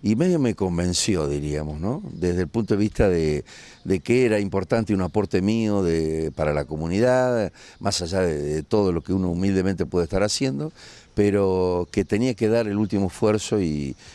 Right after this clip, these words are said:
y que la comunidad iba a estar contenta y que él realmente me necesitaba. Y bueno, no, no pude decirle que no, quedó tácito esto y por supuesto que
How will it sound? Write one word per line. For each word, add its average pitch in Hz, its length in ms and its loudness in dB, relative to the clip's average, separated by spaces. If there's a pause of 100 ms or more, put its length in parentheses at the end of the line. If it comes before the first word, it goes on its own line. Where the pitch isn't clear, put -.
(140)
y 87 100 -6
que 95 120 0
la 92 100 2
comunidad 101 220 0
iba 107 100 2
a - 20 0
estar 98 200 -2
contenta 120 540 2
y 101 60 0
que 95 160 0
él 95 220 2
realmente 90 500 0
me 82 120 -2
necesitaba. 98 800 0 (460)
Y - 60 -8
bueno, 82 200 0 (120)
no, 95 160 0
no 92 240 -2
pude 113 240 2
decirle 107 320 0
que 120 100 0
no, 170 140 -2
quedó 113 260 2
tácito 113 560 0
esto 143 300 0 (400)
y 110 200 2
por 113 200 0
supuesto 127 500 0
que 131 280 0